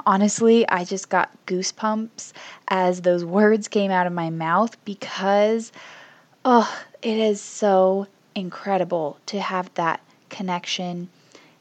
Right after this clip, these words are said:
that community, that network around you. If you're going through a time of hardship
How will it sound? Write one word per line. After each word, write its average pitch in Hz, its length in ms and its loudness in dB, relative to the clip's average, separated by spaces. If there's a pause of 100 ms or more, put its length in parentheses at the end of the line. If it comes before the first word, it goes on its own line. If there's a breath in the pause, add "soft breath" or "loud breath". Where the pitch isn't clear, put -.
that - 180 -6
community, 175 840 -8 (340 loud breath)
that - 240 -4
network 180 540 -2
around 160 500 -6
you. 160 300 -12 (1300 soft breath)
If - 200 -16
you're 202 160 2
going 208 400 2
through 180 720 -2 (1000)
a 185 100 -8
time 175 420 -8
of 196 120 -4
hardship 190 800 -2